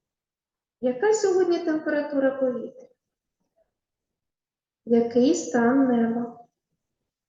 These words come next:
Чи були сьогодні опади? Давайте пригадаємо, дітки, які ж органи мають рослини.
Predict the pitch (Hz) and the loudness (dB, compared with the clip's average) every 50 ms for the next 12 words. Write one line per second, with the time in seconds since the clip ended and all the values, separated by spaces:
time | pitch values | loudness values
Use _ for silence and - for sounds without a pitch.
0 | _ _ _ _ _ _ _ - - 262 254 226 208 214 214 214 226 294 - - | _ _ _ _ _ _ _ -4 2 2 2 4 6 4 4 6 6 4 2 0
1 | - - 185 208 214 214 214 208 214 214 233 226 220 - - - - 226 202 196 | -2 -4 -2 -2 -2 0 2 2 2 2 0 -2 -6 -8 -10 -12 -8 -8 -6 -6
2 | - - 202 180 - - - - _ _ _ _ _ _ _ _ _ _ _ _ | -8 -12 -14 -14 -14 -16 -18 -20 _ _ _ _ _ _ _ _ _ _ _ _
3 | _ _ _ _ _ _ _ _ _ _ _ _ _ _ _ _ _ _ _ _ | _ _ _ _ _ _ _ _ _ _ _ _ _ _ _ _ _ _ _ _
4 | _ _ _ _ _ _ _ _ _ - 254 302 381 440 440 440 440 - 403 392 | _ _ _ _ _ _ _ _ _ 0 2 2 4 2 2 2 0 0 -2 -2
5 | 359 381 381 349 339 320 294 262 240 226 220 - 226 226 - - - 247 254 254 | -2 -4 -4 -4 -2 -2 -4 -4 -4 -6 -8 -10 -12 -14 -12 -8 -6 -4 -4 -4
6 | - - 262 247 247 - - - 277 349 415 440 381 339 277 247 214 - - - | -6 -6 -6 -6 -6 -8 -8 -6 -4 -2 -2 -2 -2 -2 -4 -6 -8 -10 -14 -18
7 | - 214 226 233 240 262 285 285 285 277 - - _ _ - 240 240 247 247 - | -20 -16 -12 -8 -6 -6 -6 -4 -6 -8 -8 -12 _ _ -10 -8 -8 -8 -8 -10
8 | - - 220 208 190 180 180 185 | -16 -18 -18 -18 -18 -20 -20 -20